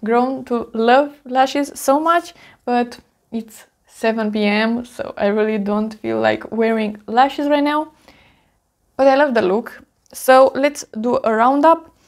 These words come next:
So the Viv thingy, the Skin Nova, I need to test it more. My skin looks great right now. I don't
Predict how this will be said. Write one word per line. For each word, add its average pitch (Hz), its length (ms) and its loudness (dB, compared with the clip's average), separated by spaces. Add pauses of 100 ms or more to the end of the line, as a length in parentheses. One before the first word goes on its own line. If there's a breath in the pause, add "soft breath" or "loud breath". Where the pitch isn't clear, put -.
So 247 600 2
the 208 300 -4
Viv 226 460 -4 (640 loud breath)
thingy, 240 540 0 (320 soft breath)
the - 80 -8
Skin 240 340 0
Nova, 269 400 0 (840 soft breath)
I 247 80 2
need 294 160 2
to 285 100 0
test 254 300 0
it 247 120 -8
more. 240 580 2 (840 soft breath)
My 277 80 -4
skin 359 380 -4 (100)
looks 254 320 -2 (140)
great 214 420 2
right 277 140 0
now. 302 380 -2 (260)
I - 40 -4
don't 220 280 -4